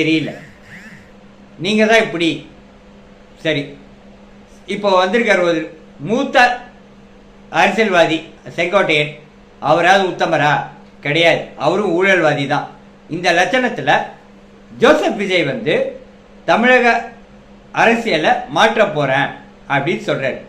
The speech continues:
எப்படி மாத்த போறாருன்னா, இவர் ஆதவ அர்ஜுனா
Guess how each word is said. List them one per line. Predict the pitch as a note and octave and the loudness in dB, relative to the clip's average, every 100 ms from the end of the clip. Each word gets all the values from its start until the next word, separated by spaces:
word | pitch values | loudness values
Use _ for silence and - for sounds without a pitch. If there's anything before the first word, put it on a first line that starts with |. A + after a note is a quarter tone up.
| - - - | -20 -20 -8
எப்படி | D#3 - C#4 | -6 -2 0
மாத்த | A#3 G#3 G#3 | 2 2 0
போறாருன்னா, | D#3 D#3 C3+ G#2+ G2+ A2 C#3+ D#3+ D#3 - - - - - - - - - - - - - - - - - - - - - - - - - - | 0 0 0 -2 -6 -4 0 -2 -4 -12 -20 -20 -20 -20 -20 -20 -20 -20 -20 -20 -20 -20 -20 -20 -20 -20 -20 -20 -20 -20 -20 -20 -20 -20 -12
இவர் | D3+ G#3+ A#3+ | -4 2 4
ஆதவ | F#3+ A3+ C4+ B3 | 6 6 6 4
அர்ஜுனா | G#3+ G3 A3+ | 4 0 0